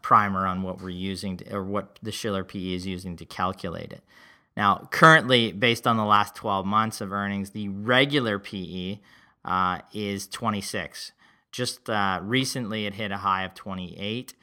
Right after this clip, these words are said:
but at twenty-six, it is well above the mean of sixteen, but still well below some of its highs. Uh, to give, put, to put this into con-, context,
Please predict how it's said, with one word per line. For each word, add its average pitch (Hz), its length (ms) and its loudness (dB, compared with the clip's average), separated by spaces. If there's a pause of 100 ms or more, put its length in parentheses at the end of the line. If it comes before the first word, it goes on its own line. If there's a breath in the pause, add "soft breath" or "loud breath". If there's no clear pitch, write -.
(380 soft breath)
but 113 140 -2
at 110 160 -4
twenty-six, 147 720 -2
it 113 120 -6
is 104 160 -8
well 117 360 2
above 104 360 0
the 101 60 -6
mean 104 280 -4
of 98 140 -8
sixteen, 110 680 -8
but 98 180 -8
still 123 540 -2
well 104 220 0
below 98 340 -4
some 92 280 -8
of 82 80 -12
its 85 140 -16
highs. - 500 -2 (720 soft breath)
Uh, 98 260 -2 (180)
to 127 100 -12
give, 120 400 -2
put, - 400 -8
to - 100 -8
put 208 200 4
this 156 180 2
into 120 220 -4
con-, 107 320 0 (180)
context, 135 920 2